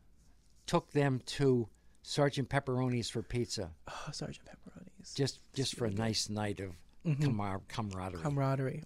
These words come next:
Speaker 2: Oh,
Speaker 1: Yes.
Speaker 2: wow. So that's, wow. And then you're still continuing that to the, to today too? You're
Speaker 1: Yes.
Speaker 2: still having all that?
Speaker 1: And then I also give 'em a mug.
Speaker 2: A mug?
Speaker 1: A co-, a, a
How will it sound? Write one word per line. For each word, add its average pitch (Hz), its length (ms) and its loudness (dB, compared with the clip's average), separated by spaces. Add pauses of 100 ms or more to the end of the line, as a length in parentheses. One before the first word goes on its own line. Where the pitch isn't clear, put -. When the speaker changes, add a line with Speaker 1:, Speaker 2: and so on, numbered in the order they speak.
Speaker 2:
Oh, 240 60 -2
Speaker 1:
Yes. 262 80 0
Speaker 2:
wow. 240 760 8 (580)
So - 140 -2
that's, 175 340 4
wow. 160 800 10 (380)
And 170 140 12
then 175 140 12
you're 175 120 12
still 196 200 12
continuing 170 520 10
that 160 280 12 (1080)
to 151 180 8
the, 147 160 8 (140)
to 143 160 6
today 143 340 4
too? 202 300 4
You're 147 140 6
Speaker 1:
Yes. 151 100 4
Speaker 2:
still 139 160 6
having 143 280 2
all 139 180 4
that? 143 160 4
Speaker 1:
And 151 80 2
then 175 180 6
I 151 200 10
also 151 320 8
give 120 260 4
'em 104 240 -2 (500)
a 110 80 -2
mug. 104 440 2 (220)
Speaker 2:
A 165 60 8
mug? 165 260 12
Speaker 1:
A 131 80 12
co-, - 160 10
a, 110 120 0
a 107 60 2